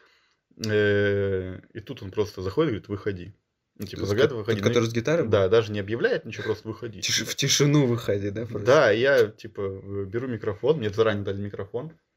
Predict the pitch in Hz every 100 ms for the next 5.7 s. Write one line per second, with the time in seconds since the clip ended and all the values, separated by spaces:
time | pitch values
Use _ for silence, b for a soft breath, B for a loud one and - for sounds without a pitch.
0 | _ 98 101 95 - 95 95 90 92 92
1 | 107 104 113 98 101 107 110 92 92 -
2 | 98 98 - 98 92 101 104 113 101 -
3 | 117 107 110 107 - - 117 127 120 -
4 | 143 - 98 98 101 101 95 98 101 101
5 | 101 101 107 104 101 98